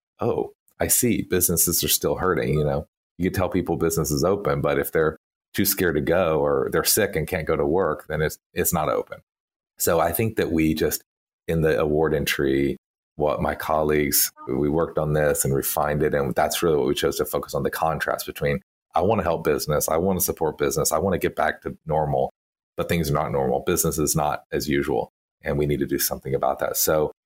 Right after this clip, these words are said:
that was the main pivot we made with Lives and Livelihoods, People and Paychecks.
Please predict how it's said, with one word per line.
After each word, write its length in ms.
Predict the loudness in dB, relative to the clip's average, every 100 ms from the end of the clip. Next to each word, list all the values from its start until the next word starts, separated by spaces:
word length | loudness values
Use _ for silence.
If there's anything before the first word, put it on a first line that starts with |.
| _
that 200 | -2 0
was 200 | 2 0
the 80 | 0
main 480 | 0 2 2 0 -2
pivot 480 | 0 0 2 0 -2
we 160 | -2 0
made 400 | 2 2 2 2
with 240 | 0 -2 -6 _
Lives 340 | 0 2 2 0
and 120 | 0
Livelihoods, 500 | 0 0 0 -2 -4
People 320 | -6 -4 -2
and 100 | -2
Paychecks. 600 | -2 -2 -2 -4 -6 -10